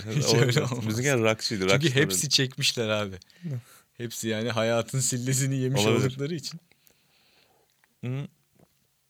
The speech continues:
Speaker 2: Oradan bir, e, irite oldum. Sonra, e,
Speaker 1: Neyden irite oldun?
Speaker 2: kendi
Speaker 1: Müzik
Speaker 2: ortam-,
Speaker 1: piyasasından.
Speaker 2: aynen, kendi
Speaker 1: Hı.
Speaker 2: ortamımı oluşturmaya başladım. Yani kendi müziğim. Yani hiç kimseyi dinlemeden, hiç kimseden etkilenmeden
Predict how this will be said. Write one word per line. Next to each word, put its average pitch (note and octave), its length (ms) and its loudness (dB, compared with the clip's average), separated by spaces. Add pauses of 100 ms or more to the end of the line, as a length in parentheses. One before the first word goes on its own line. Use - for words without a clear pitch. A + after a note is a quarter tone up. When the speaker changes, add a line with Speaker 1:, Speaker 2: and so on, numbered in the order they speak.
(240)
Speaker 2:
Oradan C#3 440 2
bir, D#3+ 160 2 (480)
e, G2+ 340 -6
irite B2+ 320 -2
oldum. B2 420 0 (120)
Sonra, C3 460 -2 (720)
e, F2+ 340 -8 (480)
Speaker 1:
Neyden G#2+ 300 -2
irite G2 280 -6
oldun? F2 240 -10
Speaker 2:
kendi - 120 -4
Speaker 1:
Müzik F3 200 0
Speaker 2:
ortam-, E3 40 4
Speaker 1:
piyasasından. F2+ 680 -2
Speaker 2:
aynen, D3+ 300 -2
kendi C3+ 300 0
Speaker 1:
Hı. D#3+ 80 0
Speaker 2:
ortamımı F#2+ 540 0 (120)
oluşturmaya F2+ 540 -4
başladım. F2 420 -8
Yani A#2+ 180 -2
kendi C#3 300 0
müziğim. F#2 340 2
Yani A2 140 2
hiç B2 160 -2
kimseyi A#2 400 -2
dinlemeden, G#2 440 0
hiç G2 140 -4
kimseden F#2+ 400 -4
etkilenmeden F2+ 680 -4